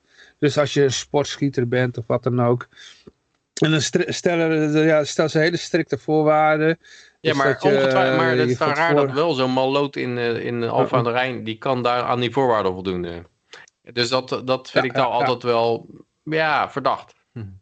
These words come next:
Speaker 2: Dus niemand mag een, niemand
Speaker 1: Ja.
Speaker 2: mag een wapen
Speaker 1: <laughs>
Speaker 2: hebben, maar er zijn sommige uitzonderingen. En die geven we aan totale maloten die, eh, die schizofreen
Speaker 1: <clears throat>
Speaker 2: zijn en, eh,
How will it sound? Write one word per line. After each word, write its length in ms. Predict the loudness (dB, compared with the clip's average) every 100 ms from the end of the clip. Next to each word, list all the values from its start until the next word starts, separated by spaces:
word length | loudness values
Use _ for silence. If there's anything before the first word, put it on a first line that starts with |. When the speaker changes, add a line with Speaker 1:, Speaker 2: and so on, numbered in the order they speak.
| _ _ _ -20 -8
Speaker 2:
Dus 200 | -4 0
niemand 300 | 2 2 2
mag 180 | 0 0
een, 240 | -2 -2
niemand 240 | 0 2
Speaker 1:
Ja. 80 | 2
Speaker 2:
mag 120 | 2
een 100 | 0
wapen 320 | 0 2 2 2
Speaker 1:
<laughs> 20 |
Speaker 2:
hebben, 220 | 0 0
maar 140 | -2 -2
er 60 |
zijn 220 | 0 -2 -2
sommige 300 | -4 -2 0
uitzonderingen. 680 | -2 -2 -2 0 0 -2
En 100 | -2
die 120 | -2
geven 240 | 0 -2 0
we 80 | 0
aan 120 | 0
totale 420 | -2 0 -2 0
maloten 480 | 0 2 2 0 -4
die, 300 | -2 0 2 0
eh, 80 |
die 280 | 0 -2 -2
schizofreen 680 | -2 0 0 0 0 0 0
Speaker 1:
<clears throat> 60 | 2
Speaker 2:
zijn 200 | 2 0
en, 220 | -4 -2
eh, 200 | -2 -2